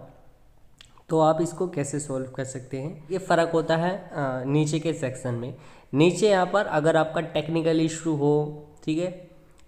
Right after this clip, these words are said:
या फिर अलग तरीके से हो, तो लाइक उसमें इशू आ सकता है। लेकिन इसमें लिख रखा है, "When this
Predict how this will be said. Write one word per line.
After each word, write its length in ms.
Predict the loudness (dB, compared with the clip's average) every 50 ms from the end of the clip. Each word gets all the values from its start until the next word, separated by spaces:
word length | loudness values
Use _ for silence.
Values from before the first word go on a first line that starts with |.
| -16 -10
या 300 | -2 2 4 4 4 4
फिर 500 | 2 2 0 0 2 2 0 -2 -4 -2 2
अलग 300 | 4 4 4 4 4 2
तरीके 320 | 2 2 2 0 -2 -4
से 180 | -4 -4 -6 -8
हो, 260 | -8 -8 -10 -12 -14 -14 -8
तो 80 | -4 -2
लाइक 340 | 2 2 2 2 2 0 -4
उसमें 360 | -6 -4 -2 0 0 0 0
इशू 200 | -4 -6 -6 -4
आ 100 | -4 -4
सकता 260 | -4 -6 -6 -2 -2
है। 60 | 0
लेकिन 260 | 0 0 0 -2 -2 -4 -4 -6
इसमें 260 | -6 -6 -4 -2 0 0
लिख 140 | 2 2
रखा 380 | 4 2 2 2 0 0 0 2
है, 240 | 2 0 -2 -6 -10 -16 -18 -20 -20 -20 -12 -8
"When 540 | -6 -6 2 4 4 6 6 4 2 2 2
this 140 | 2 2 2